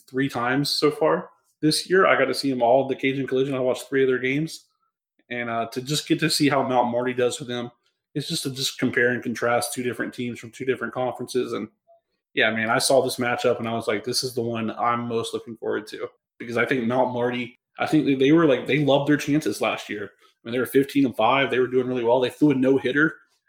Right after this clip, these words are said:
I remember, like, one of the last days of the season, Mount Marty threw a no-hitter last year.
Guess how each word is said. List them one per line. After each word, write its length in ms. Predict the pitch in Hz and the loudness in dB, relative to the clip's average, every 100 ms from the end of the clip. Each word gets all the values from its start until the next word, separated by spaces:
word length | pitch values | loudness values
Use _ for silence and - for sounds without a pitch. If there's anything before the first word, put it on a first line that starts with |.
| - | -6
I 40 | |
remember, 260 | 131 151 139 | 0 2 2
like, 120 | 127 | 2
one 80 | 143 | 0
of 60 | |
the 60 | 131 | -2
last 300 | 120 127 - | -2 -4 -4
days 160 | 131 | -4
of 80 | 127 | -4
the 60 | 113 | -10
season, 340 | - 127 120 | -10 -10 -8
Mount 180 | 117 120 | -6 -6
Marty 220 | 120 123 | -8 -10
threw 180 | 113 123 | -8 -8
a 40 | |
no-hitter 400 | 120 110 120 120 | -6 -8 -4 -4
last 220 | 107 107 - | -4 -8 -12
year. 180 | - | -16